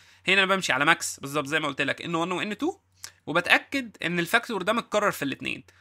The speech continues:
طب الجي سي دي سها-، سهل لي الامبلمنتيشن قوي، انا مش محتاج اصلًا اتاكد. وطبعًا يعني اصلًا الكاونتنج سورت دي ده اوفر كودنج مني يعني، او يعني مش كلين كود خالص. اصلًا كان ممكن اتشيك حت-، حتى لو هتحل بسكوير روت ان، لا ممكن تكتب،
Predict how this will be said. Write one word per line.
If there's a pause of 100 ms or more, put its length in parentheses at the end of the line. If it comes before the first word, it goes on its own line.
(260)
طب
الجي
سي
دي
سها-،
سهل
لي
الامبلمنتيشن
قوي، (360)
انا
مش
محتاج
اصلًا
اتاكد. (320)
وطبعًا
يعني
اصلًا
الكاونتنج
سورت
دي
ده
اوفر
كودنج
مني
يعني،
او (420)
يعني
مش
كلين
كود
خالص. (100)
اصلًا
كان
ممكن
اتشيك
حت-، (240)
حتى
لو
هتحل
بسكوير
روت
ان،
لا
ممكن
تكتب،